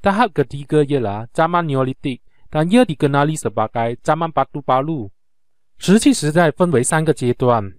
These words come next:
第一个阶段是zaman Paleolitik旧石器时代；第二个阶段是zaman Mesolitik中石器时代；第三个阶段是zaman Neolitik新石器时代。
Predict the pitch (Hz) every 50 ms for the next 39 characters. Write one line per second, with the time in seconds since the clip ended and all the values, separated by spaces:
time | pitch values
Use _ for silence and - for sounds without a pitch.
0 | - _ _ _ _ _ _ - 262 240 208 202 220 208 226 208 - - 185 185
1 | - 190 180 170 - - 175 160 127 - - 175 170 175 185 175 - - 131 123
2 | 123 123 120 - - 135 127 - _ _ - - 226 190 - - 123 - - 160
3 | 135 - - 107 104 - 120 113 110 98 - - _ _ _ _ - - - -
4 | 240 262 247 233 240 - - 196 196 190 - 202 190 180 - - - 185 180 135
5 | 107 - _ _ - - 202 202 208 220 214 208 175 170 - - 170 156 156 -
6 | - 170 156 - _ _ _ - 220 226 233 - - 135 143 - 185 160 - -
7 | - 107 101 - - - - 104 95 - _ _ _ _ _ _ _ - 277 262
8 | - 262 247 254 254 233 - 214 208 202 220 208 196 190 - - 196 147 - -
9 | 180 180 180 185 180 165 139 135 131 131 131 - - 151 143 135 - _ _ _
10 | - - - 220 226 208 - 123 123 - - 160 143 - - 110 107 - 120 117
11 | 107 101 95